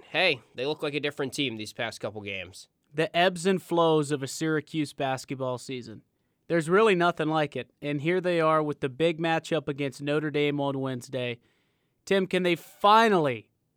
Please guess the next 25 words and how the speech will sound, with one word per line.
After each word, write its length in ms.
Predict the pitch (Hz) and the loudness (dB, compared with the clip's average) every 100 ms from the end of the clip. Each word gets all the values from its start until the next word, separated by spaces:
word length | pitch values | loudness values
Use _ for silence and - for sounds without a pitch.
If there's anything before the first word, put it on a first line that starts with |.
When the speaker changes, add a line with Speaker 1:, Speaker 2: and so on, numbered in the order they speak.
| _ _ | _ _
Speaker 2:
finally 640 | _ - 226 240 220 175 151 | _ 4 8 8 6 4 2
shut 340 | - 196 - | 2 0 2
Speaker 1:
<laughs> 0 | |
Speaker 2:
down 240 | 185 175 | 4 4
a 60 | 165 | 4
big 260 | 147 156 139 | 2 0 0
man? 260 | 127 110 _ _ _ _ _ - | -6 -8 _ _ _ _ _ -2
Speaker 1:
I 160 | 147 | 2
don't 120 | 143 135 | 2 2
know. 200 | 113 - 131 | -2 -4 0
That's 260 | 180 208 | 2 2
my 180 | 208 196 | 2 2
concern. 640 | 196 165 - 156 123 95 | 2 0 0 0 0 -4
We 120 | 113 | -6
haven't, 400 | 120 147 165 160 | 0 0 0 -6
we 80 | 139 | -8
still 280 | 131 - 175 | -8 -2 0
haven't 320 | 180 165 151 | 0 0 -2
seen 220 | - 151 | -2 -2
them 140 | 143 127 | -2 -4
take 260 | - 131 - | -4 -4 -2
down 220 | 131 123 | -2 -2
a 60 | 104 | -4
big 220 | 120 110 | -6 -4
man. 460 | 113 110 107 110 | -4 -4 -4 -8